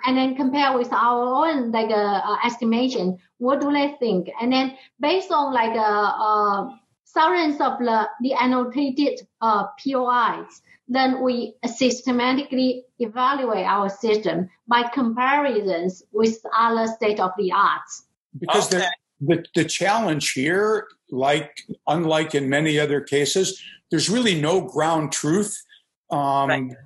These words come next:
Speaker 2: directly. So
Speaker 3: Right.
Speaker 2: you have to assess this in a more subjective or indirect way. What makes this pandemic, I think, very, very different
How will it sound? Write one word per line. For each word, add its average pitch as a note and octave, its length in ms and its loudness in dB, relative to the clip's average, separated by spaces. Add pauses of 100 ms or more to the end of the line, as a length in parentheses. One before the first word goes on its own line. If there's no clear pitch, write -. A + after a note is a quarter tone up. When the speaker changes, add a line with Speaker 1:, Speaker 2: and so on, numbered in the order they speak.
Speaker 2:
directly. C#3+ 760 0 (200)
So D3 260 -2 (160)
Speaker 3:
Right. C#3+ 140 -4
Speaker 2:
you C#3+ 220 0
have D#3+ 340 0
to D#3+ 180 0
assess - 560 0
this D3+ 400 0 (300)
in C#3+ 440 2
a C3 200 2
more C3+ 540 -2 (120)
subjective D3 1040 0
or B2+ 440 0 (400)
indirect D3+ 680 0
way. C#3 520 0 (340)
What A3 280 0
makes F#3 380 0 (120)
this F3 260 2
pandemic, E3 720 0
I C3 120 0
think, A#2+ 440 -2
very, D3 280 0
very C#3 240 0
different C3 500 -2